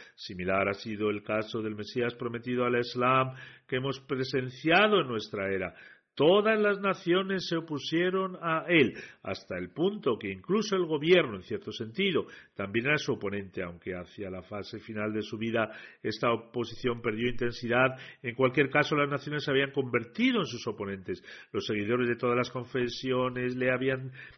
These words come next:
declarado oposición junto con los clérigos musulmanes, los custodios de los templos, las masas en general y la élite acomodada y social. En resumen, una tormenta de oposición se desató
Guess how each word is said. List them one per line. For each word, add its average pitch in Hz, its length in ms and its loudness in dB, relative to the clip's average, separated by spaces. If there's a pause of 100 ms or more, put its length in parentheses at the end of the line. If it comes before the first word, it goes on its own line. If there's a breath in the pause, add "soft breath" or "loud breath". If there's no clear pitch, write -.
declarado 131 460 4
oposición 135 500 0
junto 131 360 -2
con 123 120 0
los 117 140 -4
clérigos 180 500 2
musulmanes, 117 720 -2 (320 loud breath)
los 110 160 -2
custodios 175 720 4
de 151 80 0
los 113 220 -2
templos, 120 500 -2 (280 loud breath)
las 104 260 0
masas 190 460 2
en 156 100 -4
general 110 640 2 (280 loud breath)
y 104 160 -4
la 101 200 4
élite 175 340 4
acomodada 104 480 0
y 98 80 0
social. 101 480 -2 (340 loud breath)
En 90 140 -10
resumen, 101 640 -4
una 104 180 -2
tormenta 107 640 -4
de 110 80 2
oposición 113 680 -4
se 120 160 -6
desató 117 600 0